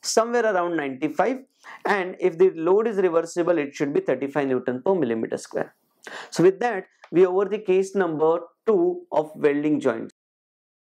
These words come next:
In our next session, we'll be looking at different formulae and then we'll start solving numerical based on weld joints.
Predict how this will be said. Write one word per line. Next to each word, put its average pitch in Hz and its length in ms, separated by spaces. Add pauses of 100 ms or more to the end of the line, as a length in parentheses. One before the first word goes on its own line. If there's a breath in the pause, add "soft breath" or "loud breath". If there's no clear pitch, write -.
(220)
In 160 100
our 165 100
next 208 320
session, 202 360
we'll 170 200
be 175 80
looking 165 380
at 151 320
different 165 320
formulae 180 420
and 143 200
then 156 120
we'll 165 140
start 143 320
solving 147 420 (260 loud breath)
numerical 190 500
based 151 280
on 170 320
weld 135 280
joints. - 520